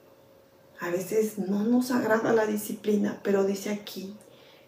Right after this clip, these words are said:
"Pero ahora sigo de cerca tu palabra", pero lo entendemos.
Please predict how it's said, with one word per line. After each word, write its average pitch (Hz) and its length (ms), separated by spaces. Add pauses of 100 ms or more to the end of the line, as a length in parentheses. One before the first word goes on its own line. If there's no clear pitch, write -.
(160)
"Pero 185 240
ahora 214 400
sigo 233 580
de 202 140
cerca 208 540
tu 170 160
palabra", 170 420
pero 196 220
lo 196 120
entendemos. 202 1080